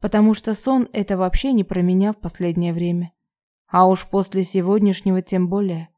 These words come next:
Мое бедное сердце до сих пор испуганно трепыхалось в грудной клетке,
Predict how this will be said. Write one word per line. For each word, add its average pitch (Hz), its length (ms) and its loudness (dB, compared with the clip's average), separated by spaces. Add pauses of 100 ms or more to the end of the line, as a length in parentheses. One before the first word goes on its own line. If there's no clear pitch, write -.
(500)
Мое 226 280 4
бедное 214 440 2
сердце 220 420 -4
до 180 120 -4
сих 202 240 -6
пор 220 220 -2
испуганно 196 500 -2
трепыхалось 190 680 -4
в 170 80 -12
грудной 185 360 0
клетке, 185 540 -8